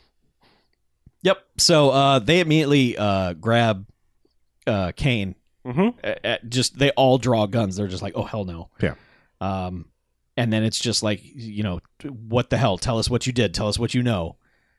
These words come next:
Speaker 1: And he's just like, "Well, they were gonna be executed, so they preserved themselves.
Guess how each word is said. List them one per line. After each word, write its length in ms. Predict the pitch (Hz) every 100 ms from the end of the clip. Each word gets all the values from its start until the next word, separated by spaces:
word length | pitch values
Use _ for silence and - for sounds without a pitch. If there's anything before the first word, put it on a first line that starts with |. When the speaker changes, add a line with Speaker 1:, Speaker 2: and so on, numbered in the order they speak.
| _ _ _
Speaker 1:
And 120 | 90
he's 160 | 90 85
just 120 | 80
like, 200 | 90 85
"Well, 680 | 76 - - 69 87 95 104 -
they 200 | 90 95
were 260 | 101 104 98 _
gonna 200 | 101 101
be 460 | 92 104 107 107 98 -
executed, 720 | 123 - - 98 85 87 87
so 400 | - 92 90 92
they 240 | 90 87 95
preserved 640 | - - 95 92 127 127
themselves. 800 | 90 85 95 90 87 90 90